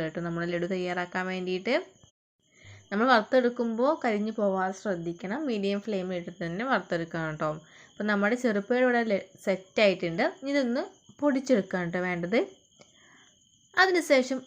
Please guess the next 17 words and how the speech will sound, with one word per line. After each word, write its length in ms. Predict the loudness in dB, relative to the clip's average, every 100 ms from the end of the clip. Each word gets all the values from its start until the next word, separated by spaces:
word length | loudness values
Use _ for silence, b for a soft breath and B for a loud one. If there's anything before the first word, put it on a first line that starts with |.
| -2
അതേ 200 | 2 0 2
കടായിലോട്ട് 680 | 0 0 -2 -2 -4 -2 -4 -6 _ _ _ 4
ഒരു 140 | 6 6
ടേബിൾ 280 | 2 0 0 -4
സ്പൂൺ 260 | -4 -2 -2
അളവിൽ 280 | -2 -2 -2 0 0
നെയ്യ് 260 | 2 0 0
ചേർത്ത് 260 | -2 -2 -2
കൊടുക്കുക. 300 | -4 -4 -6 -4
നെയ്യോ 340 | -6 -4 -2 0
ബട്ടറോ 320 | -2 -4 -6 -4
ഒക്കെ 160 | -4 -2
ചേർത്ത് 340 | -2 -2 -4 -2
കൊടുക്കാം. 380 | -4 2 4 2 -2 B B B B -2
വെളിച്ചെണ്ണ 540 | -2 -2 -2 -2 -2
ഒന്നും 200 | -4 -6 -8
യൂസ് 180 | -8 -6